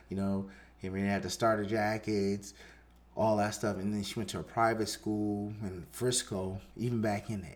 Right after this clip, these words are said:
eighties, the late eighties, it was still, like, you know, like that. So, you know what I'm saying? Irony is,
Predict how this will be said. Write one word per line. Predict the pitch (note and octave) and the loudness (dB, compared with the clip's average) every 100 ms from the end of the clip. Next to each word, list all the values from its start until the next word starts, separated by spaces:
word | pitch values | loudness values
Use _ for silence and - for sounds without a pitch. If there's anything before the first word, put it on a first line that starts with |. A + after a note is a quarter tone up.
| - | -2
eighties, | C3 C#3 F#2+ E2+ - - | 2 2 0 -6 -10 -6
the | |
late | F2 G#2 G#2+ | -2 2 4
eighties, | A#2+ F#2+ F2+ | 2 2 -2
it | G2 | -2
was | F2+ E2+ | -2 -4
still, | - G2+ F#2 F2+ | -2 0 0 0
like, | F2 C#2 - - - F2 | -2 -4 -8 -18 -12 -6
you | G2 | -2
know, | F#2+ F2+ G#2 - - - | -2 -4 -8 -14 -20 -8
like | F2+ F2 - | -4 -4 -4
that. | F#2 F2+ - | -4 -4 -4
So, | F#2 F2 E2+ - - - - - - - - - | -4 -4 -4 -8 -20 -20 -20 -20 -20 -20 -20 -8
you | F#2 | 0
know | G2+ | 2
what | |
I'm | G2 | 2
saying? | G2+ F#2 | 0 -2
Irony | - D#3 E3+ D3 | 2 4 4 4
is, | B2 A2 G2+ | 4 4 0